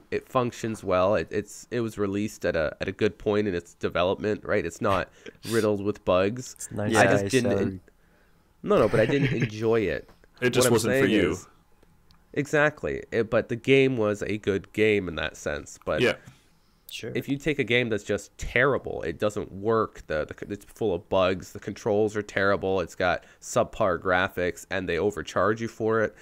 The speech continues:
Speaker 1: and they just put a bunch of trailers to make the game look good.
Speaker 3: Yeah.
Speaker 2: All of that
Speaker 1: Well, then,
Speaker 2: sums up
Speaker 1: then
Speaker 2: Guys of the Wolf. <laughs>
Speaker 3: Pretty much.
Speaker 1: Exactly,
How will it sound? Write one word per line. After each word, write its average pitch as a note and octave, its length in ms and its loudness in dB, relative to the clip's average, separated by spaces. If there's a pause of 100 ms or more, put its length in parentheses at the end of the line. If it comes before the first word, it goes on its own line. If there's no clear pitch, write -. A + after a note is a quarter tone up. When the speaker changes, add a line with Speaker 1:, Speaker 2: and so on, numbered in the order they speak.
(220)
Speaker 1:
and F2 160 -4
they F2 80 -2
just F2+ 160 -6
put G#2 140 -2
a F#2 40 -4
bunch F2 200 -4
of D#2+ 80 -10
trailers F#2+ 460 0
to - 60 -12
make F2 140 -4
the E2+ 80 -10
game D2+ 260 -4
look F2 260 -6
good. G#1+ 280 -6 (600)
Speaker 3:
Yeah. G#2 240 -2
Speaker 2:
All G#2+ 180 4
of F2+ 80 -2
that F#2+ 60 4
Speaker 1:
Well, F2 80 6
then, D#2 80 2
Speaker 2:
sums F2+ 260 2
up F2 80 2
Speaker 1:
then A2+ 140 4
Speaker 2:
Guys E2+ 200 2
of E2+ 60 -2
the E2 80 2
Wolf. D#2+ 320 0
<laughs> - 320 -2
Speaker 3:
Pretty G2+ 140 -10
much. G2 320 -8
Speaker 1:
Exactly, B2 680 2